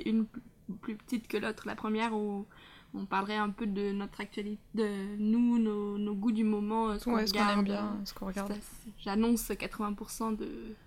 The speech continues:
Speaker 1: d'enquêtes policières et criminelles.
Speaker 2: <laughs> Non, il y a aussi des drag queens, écoutez.
Speaker 1: J'avoue. Et parfois les deux en même temps.
Speaker 2: Tada.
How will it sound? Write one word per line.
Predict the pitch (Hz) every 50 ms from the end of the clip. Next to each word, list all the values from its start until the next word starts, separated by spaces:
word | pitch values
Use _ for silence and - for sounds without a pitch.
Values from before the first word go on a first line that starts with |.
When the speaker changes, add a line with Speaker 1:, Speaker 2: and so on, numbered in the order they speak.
| - - - - - - - - - - - - - - - - - -
Speaker 1:
d'enquêtes | - 214 214 214 226 214 -
policières | - 233 208 214 202 - - 254 233 220 220
et | 214
criminelles. | 214 - 220 214 208 233 214 220 247 269 269 247 208 202 233
Speaker 2:
<laughs> | 240 - - - - - - -
Non, | 214 196 185 185 202 233 254 - - -
il | 202 233
y | 220 220
a | 220
aussi | 226 214 - - 220
des | 196 214
drag | 202 208 202 208 196
queens, | - - 202 208 226 214 208
écoutez. | 190 - - - - - - 214 214 -
Speaker 1:
J'avoue. | 226 190 226 214 202 202 214 - - - - - - - - - - - - - - - - - - - - - - - - -
Et | 240 220
parfois | 226 - - 311 294 277 247
les | 208 196 185
deux | - - 233 214 214 233 247 240 247
en | 240 220
même | 214 202 196 196
temps. | - 269 262 254 247 254 240 214
Speaker 2:
Tada. | 208 339 311 302 320 320 302 277 277 277 285 285